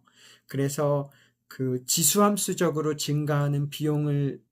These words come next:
지불해야 되는 계산들의 경우에 지수함수 적이지 않고 지수함수의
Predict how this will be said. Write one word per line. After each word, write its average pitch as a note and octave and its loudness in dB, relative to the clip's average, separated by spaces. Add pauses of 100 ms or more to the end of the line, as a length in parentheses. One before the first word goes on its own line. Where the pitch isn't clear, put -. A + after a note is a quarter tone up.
(120)
지불해야 E3+ 4
되는 C3+ -2
계산들의 C3 -2
경우에 B2 -4 (320)
지수함수 E3 2
적이지 C3+ -4
않고 A2 -8
지수함수의 C3 -4